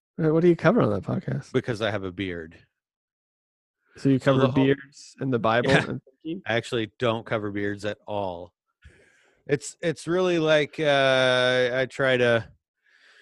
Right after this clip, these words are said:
Speaker 2: say, um, talk about current events and, uh, try to look at them through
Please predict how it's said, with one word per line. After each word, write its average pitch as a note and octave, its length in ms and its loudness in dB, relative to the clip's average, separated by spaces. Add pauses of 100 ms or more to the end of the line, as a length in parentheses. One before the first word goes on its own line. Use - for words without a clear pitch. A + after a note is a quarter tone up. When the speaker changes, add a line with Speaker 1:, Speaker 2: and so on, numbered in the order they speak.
(440)
Speaker 2:
say, A#2 760 -2 (480)
um, G#2 560 -4 (200)
talk B2+ 220 -4
about A#2 220 -4
current G#2+ 320 -6
events G2 720 -8
and, F#2+ 540 -8 (100)
uh, F#2+ 320 -4
try A2 200 -2
to G#2 80 -2
look G#2 180 -6
at G#2 80 -12
them G2 180 -10
through G2 760 -6